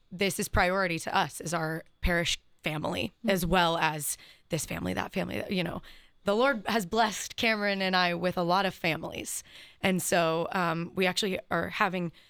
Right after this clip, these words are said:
Speaker 1: a different person over every night this week and hosting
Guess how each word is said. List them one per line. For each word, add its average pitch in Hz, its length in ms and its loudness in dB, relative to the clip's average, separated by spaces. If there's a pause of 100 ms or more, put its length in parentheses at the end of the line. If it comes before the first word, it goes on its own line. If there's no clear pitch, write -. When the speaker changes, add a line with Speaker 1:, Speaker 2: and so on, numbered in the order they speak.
(320)
Speaker 1:
a 190 80 0
different 214 360 -2
person 202 420 2
over 185 380 -2
every 208 320 -2
night 202 320 -2
this - 240 -2
week - 320 0
and 202 120 2
hosting 233 600 2